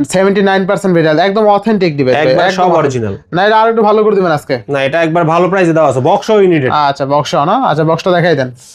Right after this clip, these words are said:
Speaker 2: জান, আজকে আরো
Speaker 1: আচ্ছা।
Speaker 2: পাঁচশো টাকা ডিসকাউন্ট আপনার
Speaker 1: আচ্ছা,
Speaker 2: ভিডিওর জন্য।
Speaker 1: চৌচল্লিশ হাজার পাঁচশো।
Speaker 2: চৌচল্লিশ পাঁচশো।
Speaker 1: আচ্ছা, iPhone টুয়েলভ প্রো ম্যাক্স চৌচল্লিশ হাজার পাঁচশো টাকায় পাবেন, একশো আঠাশ জিবি।
Speaker 2: জি।
Speaker 1: টুয়েলভ প্রো ম্যাক্স কিন্তু বক্স ইউনিট।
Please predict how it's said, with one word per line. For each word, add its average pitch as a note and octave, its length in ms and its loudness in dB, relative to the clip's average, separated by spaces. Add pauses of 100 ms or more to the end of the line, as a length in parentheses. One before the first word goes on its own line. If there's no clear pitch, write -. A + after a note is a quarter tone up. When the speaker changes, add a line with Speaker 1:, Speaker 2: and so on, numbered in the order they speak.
Speaker 2:
জান, D#3 160 0
আজকে D#3 240 -4
আরো F3+ 160 2
Speaker 1:
আচ্ছা। D#3 120 0
Speaker 2:
পাঁচশো G3 180 -2
টাকা F3 180 0
ডিসকাউন্ট D#3+ 200 -2
আপনার C#3 280 0
Speaker 1:
আচ্ছা, C#3 140 0
Speaker 2:
ভিডিওর C#3+ 200 2
জন্য। A#2+ 140 -2
Speaker 1:
চৌচল্লিশ G3 400 0
হাজার G#3 200 0
পাঁচশো। F3 260 0
Speaker 2:
চৌচল্লিশ F3+ 300 0
পাঁচশো। - 280 -2
Speaker 1:
আচ্ছা, C#3+ 340 0
iPhone F#3+ 220 0
টুয়েলভ G#3+ 340 0
প্রো A3+ 180 0
ম্যাক্স A3+ 320 -2
চৌচল্লিশ A#3 480 0
হাজার A3+ 180 2
পাঁচশো G3 300 -2
টাকায় F3 200 0
পাবেন, D#3+ 300 0
একশো F3 300 -2
আঠাশ F3 300 0
জিবি। C#3+ 180 0
Speaker 2:
জি। C3 120 -6
Speaker 1:
টুয়েলভ G3 240 2
প্রো A3+ 160 0
ম্যাক্স F#3+ 280 -2
কিন্তু D#3+ 220 -2
বক্স E3+ 280 -2
ইউনিট। D3+ 340 0